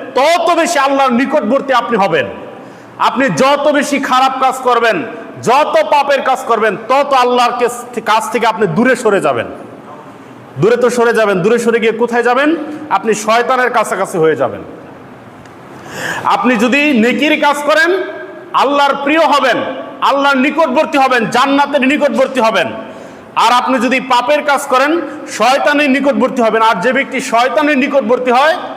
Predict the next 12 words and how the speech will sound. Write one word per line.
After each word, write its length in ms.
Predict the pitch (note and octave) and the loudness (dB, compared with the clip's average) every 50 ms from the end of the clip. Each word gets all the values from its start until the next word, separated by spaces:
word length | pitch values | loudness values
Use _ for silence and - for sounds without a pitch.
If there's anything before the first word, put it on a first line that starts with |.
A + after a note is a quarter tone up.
| - - - - - - - - - - - - - | -14 -14 -16 -18 -18 -20 -20 -20 -20 -20 -20 -8 -2
আর 80 | E3+ G#3 | 0 0
এটা 160 | A3+ A3+ A#3+ | 0 2 2
বলে 240 | G3+ G#3+ A#3+ C4+ C#4 | 2 2 2 2 2
দিতে 200 | G#3+ B3 - C4 | 2 0 0 2
হবে 220 | A#3 A#3 G#3+ A3+ | 2 2 2 2
না 80 | A3 G#3+ | 2 2
যে 120 | G#3 G#3 | 2 0
তার 240 | G#3 G#3+ G#3 G#3 G#3 G#3 G#3 G3+ - - - | 2 2 2 2 2 0 -4 -6 -8 -12 -8
থাকার 340 | - - A#3 A3+ A#3 A#3 A3 | -4 -4 -2 0 0 0 0
স্থান 280 | G#3 - - A3 G3+ G3 | -2 -4 -4 -2 -2 -2
কোথায় 320 | F#3+ G#3 G3 G3+ F3+ E3 | -2 -4 -2 0 0 0
হবে, 240 | C#3+ D3 B2 G#2+ F#2 | 2 0 0 -2 -6